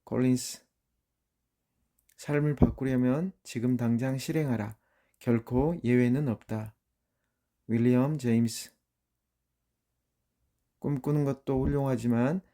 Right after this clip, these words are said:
꿈을 실행에 옮기는 것은 더 훌륭하다. 신념 그 자체도 강하지만 실행을 더하면 더 강하다.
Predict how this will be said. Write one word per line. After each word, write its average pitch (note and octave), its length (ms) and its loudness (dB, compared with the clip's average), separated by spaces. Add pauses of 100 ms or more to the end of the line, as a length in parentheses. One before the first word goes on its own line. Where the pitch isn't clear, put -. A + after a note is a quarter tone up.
(260)
꿈을 C#3+ 280 -4
실행에 C#3+ 400 -2
옮기는 B2 480 2
것은 B2 440 -2
더 A#2 180 -2
훌륭하다. A#2 640 -2 (920)
신념 D3 420 -2
그 B2+ 100 -6
자체도 B2+ 460 -2
강하지만 A#2+ 680 0 (440)
실행을 C#3+ 440 -4
더하면 B2 500 0
더 B2 160 0
강하다. G#2+ 520 -4